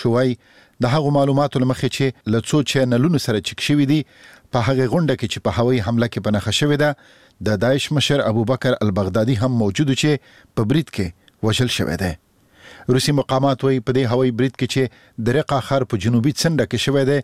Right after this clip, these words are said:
د داعش درې سوه دېرش غړي چې یو شمېر یې مهم قومندانان هم وو،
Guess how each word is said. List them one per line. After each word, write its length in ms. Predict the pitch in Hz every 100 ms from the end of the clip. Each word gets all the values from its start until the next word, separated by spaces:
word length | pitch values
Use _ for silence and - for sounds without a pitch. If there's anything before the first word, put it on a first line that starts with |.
| - - - -
د 80 | 127
داعش 200 | 127 147 - 120
درې 120 | 139 -
سوه 160 | 123 113
دېرش 180 | 160 147 101
غړي 160 | 147 147
چې 60 | - 110
یو 60 | 135 -
شمېر 200 | 147 143
یې 60 | 143 - - - 107
مهم 240 | 107 170 -
قومندانان 480 | 117 113 110 113 95
هم 100 | 143 160
وو، 140 | 147